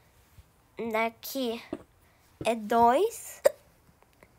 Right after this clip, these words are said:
Daí aqui é três, daqui é dois. Aê, tá bonito.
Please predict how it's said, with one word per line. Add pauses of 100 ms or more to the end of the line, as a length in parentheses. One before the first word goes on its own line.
(840)
Daí
aqui
é
três,
daqui
é
dois. (640)
Aê,
tá
bonito.